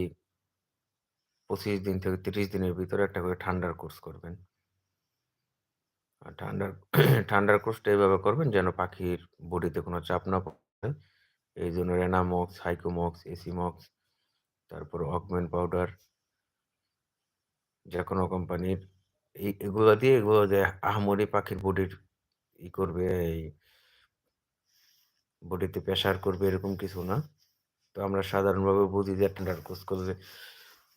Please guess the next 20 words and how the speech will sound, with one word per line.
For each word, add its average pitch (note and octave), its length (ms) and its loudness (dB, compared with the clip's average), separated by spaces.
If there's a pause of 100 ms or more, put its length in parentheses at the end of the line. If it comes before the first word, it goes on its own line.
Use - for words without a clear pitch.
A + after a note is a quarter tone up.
ঠান্ডার G#2 360 6
ওষুধ G2 300 0
খাওয়াতে G2 320 0
হবে, F#2+ 180 2
অনেক F#2 240 2 (180)
হাই F#2 180 -2
অ্যান্টিবায়োটিক F#2 520 0
খাওয়াতে F#2 300 -4
হবে, F#2 160 0
এরকম F#2+ 300 -2
কোনো F#2 240 -2
কিছু F2+ 260 -10
না। F#2 120 -4 (1900)
আপনারা F#2 420 -2
তার F#2+ 240 2
জন্য F#2+ 280 0
ই F#2+ 120 0
করতে F#2+ 320 -2
পারেন, F2+ 260 0 (1120)
ওই F2+ 240 -10